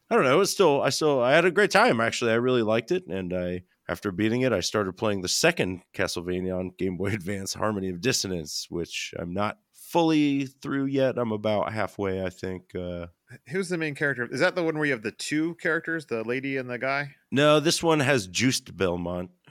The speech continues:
Speaker 1: He's the
Speaker 2: Juste.
Speaker 1: Juste. It's, it, it's very similar to Symphony of the Night, but I don't know, man. I really like that card spell system. So coming off of it, I was like, "Oh, I don't really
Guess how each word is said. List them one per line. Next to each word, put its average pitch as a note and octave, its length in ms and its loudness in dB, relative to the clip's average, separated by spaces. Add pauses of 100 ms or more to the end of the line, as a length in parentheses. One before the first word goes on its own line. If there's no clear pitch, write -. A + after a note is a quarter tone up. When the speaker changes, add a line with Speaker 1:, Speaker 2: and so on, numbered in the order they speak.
Speaker 1:
He's F2+ 260 -8
the F2+ 120 -8
Speaker 2:
Juste. - 640 -2 (260)
Speaker 1:
Juste. G2+ 500 -4
It's, A2 400 -2
it, D#3+ 240 -2
it's C#3+ 180 -2
very C3+ 580 2
similar G#2+ 500 0
to F#2+ 560 -2 (240)
Symphony D3+ 440 0
of A#2 100 2
the A2+ 100 2
Night, G#2 440 0
but F#2+ 480 -2 (200)
I - 80 2
don't F3 140 4
know, E3+ 180 4
man. A#2+ 260 0
I C#3+ 80 2
really D#3 340 2
like C3 260 0
that A2+ 160 -2
card B2 300 0
spell A2 380 0
system. F#2 440 -4
So F2+ 260 -2
coming A#2+ 340 -2
off A2 200 2
of G2+ 80 -4
it, F#2 80 -2
I F#2+ 60 0
was F#2+ 180 -4
like, F2+ 160 -6
"Oh, C#3 240 4
I C#3 140 4
don't C#3+ 260 0
really A2+ 460 0